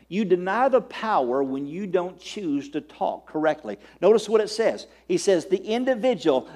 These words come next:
that doesn't take control of the words in which they speak,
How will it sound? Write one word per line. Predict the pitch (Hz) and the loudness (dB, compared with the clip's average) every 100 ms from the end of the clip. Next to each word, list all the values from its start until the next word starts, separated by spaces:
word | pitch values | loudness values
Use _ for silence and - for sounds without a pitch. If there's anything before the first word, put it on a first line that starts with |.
| - | -2
that | 175 185 160 | 0 2 8
doesn't | 214 190 202 - | 8 8 -2 0
take | 220 233 | 2 2
control | - 190 - 220 240 | -2 -8 0 0 2
of | 202 | 2
the | 165 | 2
words | 160 220 185 | 2 0 0
in | 208 | 0
which | 202 | 2
they | 208 | 2
speak, | 196 - 147 - | 0 -2 -4 -4